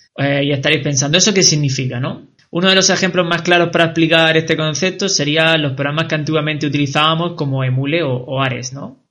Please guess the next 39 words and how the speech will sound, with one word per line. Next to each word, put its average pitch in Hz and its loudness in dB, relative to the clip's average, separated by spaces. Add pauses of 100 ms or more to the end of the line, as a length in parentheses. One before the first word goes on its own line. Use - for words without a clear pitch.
(120)
Estas 170 0
plataformas, 202 2
si 185 2
lo 151 4
recordáis 147 0
bien, 190 0
eh, 139 -2
funcionaban 151 0
mediante 156 0
un 165 0
sistema 175 0
peer-to-peer. 139 -6 (260)
Y 156 2
eso 180 4
quiere 190 4
decir 220 0
que 147 2
podíamos 147 0
compartir 135 -2
e 143 -4
intercambiar 139 -2
información 160 -2
de 139 -4
una 160 0
forma 170 0
directa 190 2
con 156 -2
otros 165 0
usuarios. 131 -2 (840)
En 135 -4
el 135 -4
caso 180 2
de 196 4
Emule 190 4
o 190 6
Ares, 214 4
era 165 2
la 170 2
plataforma 185 0